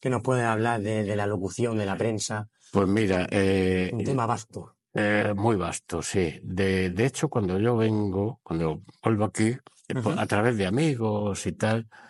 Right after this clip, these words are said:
Speaker 2: eh, como yo me pongo a investigar sobre la historia, empiezo a recopilar el, el, eh, la
Speaker 1: Ujú.
Speaker 2: historia en, en formato efemérides.
Speaker 1: A-, antes de eso, ¿por, por qué te da po-, po-, por documentarte, por
Speaker 2: Porque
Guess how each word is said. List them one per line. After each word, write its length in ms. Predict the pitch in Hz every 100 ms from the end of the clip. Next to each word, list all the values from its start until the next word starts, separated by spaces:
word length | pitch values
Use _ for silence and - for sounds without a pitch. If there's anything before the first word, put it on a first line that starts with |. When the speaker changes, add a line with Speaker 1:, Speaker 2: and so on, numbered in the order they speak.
| - - -
Speaker 2:
eh, 120 | 95
como 200 | - 98
yo 100 | 120
me 120 | 143
pongo 280 | 113 131 117
a 40 | 110
investigar 680 | 98 92 - 87 98 90 - - - _ _ _ - - 107
sobre 480 | - 98 92 87
la 140 | 85 85
historia, 640 | - - 113 95 95 101
empiezo 400 | - 104 123 110
a 40 | 113
recopilar 800 | 117 - 85 90 87 95 101 - _ _ _ -
el, 300 | 95 80 73
el, 380 | 87 87 80 -
eh, 600 | 90 73 73 64 62 107 - _
la 160 | - -
Speaker 1:
Ujú. 100 | -
Speaker 2:
historia 460 | - - 107 113 123
en, 300 | 92 90 -
en 120 | 101
formato 560 | - 92 110 110 120 104
efemérides. 880 | - 92 98 82 76 71 73 - - _ - - - - 135
Speaker 1:
A-, 80 | 147 156
antes 240 | 160 175 113
de 60 |
eso, 160 | 98 107
¿por, 120 | 135
por 200 | - 92
qué 140 | 156 135
te 100 | 143
da 100 | 131
po-, 160 | 123
po-, 300 | 123 113 113 -
por 300 | 110 104 - _
documentarte, 920 | - 117 110 107 101 90 107 98 -
por 100 | 98
Speaker 2:
Porque 180 | 95 92